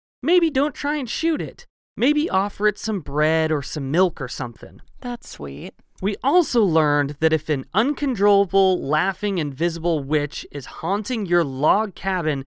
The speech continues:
Speaker 1: and slapping the shit out of you and your family, you may want to sell your farm and move somewhere else and not stick around for three fucking years of torture. And lastly, we learned that if your last name is Bell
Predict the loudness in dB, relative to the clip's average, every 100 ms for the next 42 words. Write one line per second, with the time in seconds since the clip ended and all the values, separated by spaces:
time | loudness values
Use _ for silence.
0 | _ -8 -4 -4 -2 -2 -2 -2 -2 -2
1 | -4 -4 -4 -2 0 0 -2 -4 -2 -2
2 | -2 0 0 0 -4 -6 -10 _ -8 -2
3 | 0 0 0 -2 -2 0 0 2 0 -4
4 | -2 0 0 -2 -4 -4 -2 -4 -6 -4
5 | -2 -2 -2 0 0 0 -2 -6 -6 -6
6 | -8 -10 -6 0 2 2 0 -4 -10 -6
7 | -6 -4 -2 0 -2 -4 -6 -4 -4 -4
8 | -2 -2 -2 -4 -2 -2 -2 -4 -8 -4
9 | -4 -2 -2 -2 -6 _ _ _ -4 -2
10 | -2 0 2 0 -2 -4 -4 -4 -8 _
11 | _ _ -4 0 0 2 2 2 0 -4
12 | -4 -2 -2 0 0 4 2 2 -2 -2
13 | 0 -2 0 2 2 -2 -8